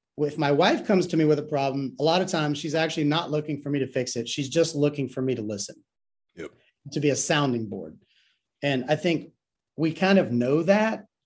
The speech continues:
Speaker 1: but yet there's something inside of us that still wants to jump in and bring a solution. You know, most guys are pretty solution focused, uh, but we have to hold our tongue a bit and just go, "All right, right now,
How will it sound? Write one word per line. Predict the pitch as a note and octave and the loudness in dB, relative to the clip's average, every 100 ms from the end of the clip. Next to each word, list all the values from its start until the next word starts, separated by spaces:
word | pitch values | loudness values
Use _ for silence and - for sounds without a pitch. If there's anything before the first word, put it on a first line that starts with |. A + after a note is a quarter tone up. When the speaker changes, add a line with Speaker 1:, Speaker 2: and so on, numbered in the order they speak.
| - | -12
Speaker 1:
but | B2 C#3 C#3 | -4 -4 0
yet | D3+ D3 | 0 0
there's | C3 B2+ | -2 -4
something | D3+ D3 C#3+ | -4 -2 -2
inside | B2+ A#2+ C3+ C3+ | -2 -4 -2 -2
of | C3 | -4
us | B2+ | -6
that | A2+ - | -8 -8
still | - C#3+ | -2 -2
wants | C3+ B2+ | -2 -6
to | A#2 | -10
jump | G#2+ B2 A#2+ | -6 -6 -4
in | B2 A#2+ A#2+ A#2+ _ _ - | -4 -4 -6 -10 _ _ -10
and | A#2+ | -6
bring | B2 B2+ | -4 -4
a | A#2+ | -6
solution. | G#2+ B2 A#2+ D3 D3+ _ _ _ _ _ _ | -6 -6 -6 -8 -8 _ _ _ _ _ _
You | A#3+ | 0
know, | F3 | 2
most | C3+ E3 E3 | 2 0 2
guys | D#3+ D3 C#3+ | 2 4 2
are | |
pretty | C3 D#3 C3 | 0 -2 -4
solution | - B2 C3 - G2+ | -4 -4 -4 -6 -6
focused, | B2+ B2+ G#2 G2 - _ _ _ _ - | -4 -4 -6 -10 -14 _ _ _ _ -6
uh, | B2 A#2 | -6 -2
but | C3+ E3+ D3 | 2 4 4
we | D#3+ | 2
have | E3+ G3 G3 | 2 2 0
to | D3+ | -2
hold | - F3 F3+ | 2 2 4
our | D3+ A#2+ | 2 -2
tongue | - D#3 C3+ A2+ | -4 -2 -2 -6
a | |
bit | G#2 G#2 F#2+ - _ _ _ _ _ | -10 -10 -12 -16 _ _ _ _ _
and | A#2 A#2+ | -6 -2
just | C3+ C3+ - | -2 -2 -2
go, | C3 A#2 - _ - | -2 -2 -8 _ -6
"All | B2+ | -6
right, | A#2 | -2
right | C3+ D#3 G3+ | 0 2 0
now, | E3 D#3+ C#3 A#2 A#2 | 0 0 0 -2 -6